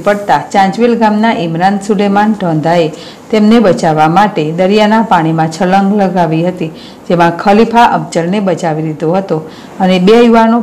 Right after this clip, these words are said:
પટેલ મુસ્તકીમ અને અફજલ સૈયદ દરિયાના પાણીમાં લાપતા બન્યા હતા. સમગ્ર ઘટનાની જાણ આમોદ પોલીસને થતાં પોલીસનો કાફલો ઘટના સ્થળે તાત્કાલિક દોડી ગયો હતો, તેમજ આમોદ નગરપાલિકાના ફાયર ફાઇટરના જવાનો પણ ઘટના સ્થળે દોડી આવ્યા હતા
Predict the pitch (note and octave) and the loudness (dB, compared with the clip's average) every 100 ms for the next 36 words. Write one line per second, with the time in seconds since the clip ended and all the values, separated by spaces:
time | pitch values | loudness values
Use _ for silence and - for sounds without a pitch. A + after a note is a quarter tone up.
0 | G#3+ D#3+ F3 E3+ E3+ E3+ F#3 F#3 A3+ G#3 | -2 -4 -6 -6 -8 -8 -10 -4 -2 -2
1 | F3 F3+ C#3+ - - F#3+ F#3+ F#3+ F#3 F#3 | -2 -2 -4 -6 0 0 0 -2 -2 0
2 | G3 E3+ D#3 D#3+ D#3+ D#3+ E3+ F3 F#3+ G3+ | 0 0 0 0 -2 -2 0 0 2 0
3 | G3+ D#3 D#3+ D#3 - F#3 E3 D3 D3+ D#3+ | 2 0 -2 -4 -2 0 0 -2 -4 -2
4 | D3 - - - - - F#3+ F3 E3 E3+ | -2 -4 -10 -20 -20 -4 0 0 2 2
5 | D#3 F#3 F3+ G3 G#3+ G#3+ G3+ G#3 A3 - | 2 0 0 2 2 2 2 2 0 0
6 | D#3+ F#3 G3 A3 G3 G3+ A3 G#3 F3+ E3+ | -2 -2 -4 -4 -2 -2 -4 -6 -6 -2
7 | D#3+ D#3 F#3+ G3+ G#3+ G#3+ G#3+ F3 D3+ D#3+ | -2 0 0 2 2 0 0 0 0 -2
8 | D3+ E3+ E3 E3+ E3 G3 G#3+ G#3+ F3 D#3+ | -2 -2 -2 -4 -2 -2 -2 0 -2 -2
9 | - E3+ G#3 G#3 F#3+ D#3+ E3 D#3+ D#3+ F3+ | -2 0 0 0 0 0 0 2 2 0
10 | F3+ D#3 - - - - - A#3 A#3 C4 | 0 -2 -4 -14 -20 -20 -2 4 4 4
11 | A#3+ F3+ F3+ G#3 G3 G3 G#3 G#3 G3+ G3+ | 2 0 0 -4 -4 -4 -4 0 -2 0
12 | G#3 G#3+ A3+ - D#3+ E3 F3 E3+ E3 F3+ | -2 0 -2 -2 -4 -4 -4 -6 -4 -4
13 | G#3 - D#3+ D#3 D#3+ D#3+ G#3 D4 - - | -4 -2 -4 -2 -4 0 0 0 -10 -20
14 | - E3+ G3 G3+ A3+ A#3 A#3 A3+ G3 E3+ | -10 -2 -2 2 0 2 2 2 2 0
15 | D#3+ E3 D#3+ E3 G#3 G#3 | 0 -2 -2 -2 -4 -4